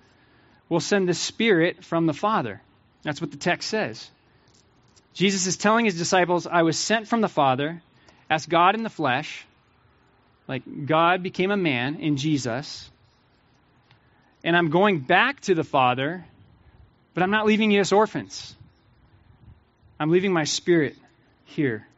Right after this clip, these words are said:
with you." I love uh, First John, the epistle also written, the Gospel of John, First John five seven says,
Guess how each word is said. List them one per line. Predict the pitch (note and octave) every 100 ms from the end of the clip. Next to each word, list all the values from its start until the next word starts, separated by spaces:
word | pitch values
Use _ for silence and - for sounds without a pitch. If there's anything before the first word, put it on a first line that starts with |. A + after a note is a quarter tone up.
| _
with | D#3 E3+ -
you." | A2 - _ _ _ _ _ _ _ _ _ _ - _ _ _ _ _
I | D#3
love | D#3+ G3 F3 - _ _ _
uh, | F3+ C#3 B2+
First | A2+ F#3 E3+
John, | - C#3+ A#2+ A2
the | B2+
epistle | C3 D#3+ C#3+ C#3 B2+ C#3 - -
also | D3 C#3 D3+
written, | C#3+ D#3 C3+ B2+ C#3
the |
Gospel | D3 D3 D#3
of | D3+
John, | D3 D3 C#3
First | D#3 C#3
John | - C#3 C#3 C#3 - _
five | - D#3+ D3+ C3
seven | D#3+ D3 C3+
says, | D3+ C#3